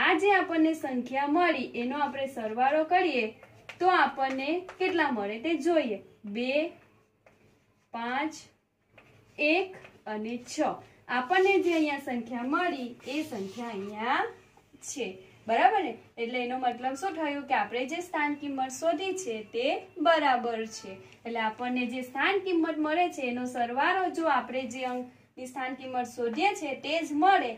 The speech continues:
તો આપણી સ્થાન કિંમત બરાબર છે, એમ કહી શકાય. ચાલો વિદ્યાર્થી મિત્રો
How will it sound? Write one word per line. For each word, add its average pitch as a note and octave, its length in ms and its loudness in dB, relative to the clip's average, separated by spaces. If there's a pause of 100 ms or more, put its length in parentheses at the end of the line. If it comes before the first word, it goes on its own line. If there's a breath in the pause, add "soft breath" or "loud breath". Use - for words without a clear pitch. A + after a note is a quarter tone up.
(240 loud breath)
તો C#4+ 80 -4
આપણી B3 340 -6
સ્થાન B3 400 -4
કિંમત A3+ 400 -6
બરાબર G#3 400 -6 (140)
છે, D4 120 -4 (300)
એમ A3+ 160 -8
કહી A3+ 420 -6 (160)
શકાય. F3 880 -14 (880)
ચાલો A#3+ 300 -8
વિદ્યાર્થી G#3+ 460 -12
મિત્રો G#3+ 200 -12